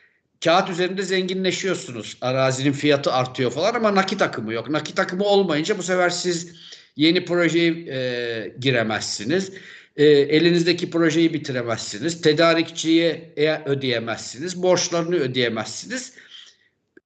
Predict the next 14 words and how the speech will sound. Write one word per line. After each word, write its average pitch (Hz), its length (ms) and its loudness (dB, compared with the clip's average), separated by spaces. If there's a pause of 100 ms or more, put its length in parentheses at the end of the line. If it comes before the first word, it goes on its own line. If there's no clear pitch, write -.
Aynı 233 320 2
şu 214 140 -4
anda 185 200 -2
Evergrande'in 135 680 -2
oldu. 104 240 -10
Üç 208 340 -2
yüz 175 160 -6
milyar 160 340 4
doların 151 320 -2
üzerindeymiş 151 800 -2
okuduğum 107 440 -10
kadar, 98 460 -10
e, 90 380 -4
borçları. 110 680 0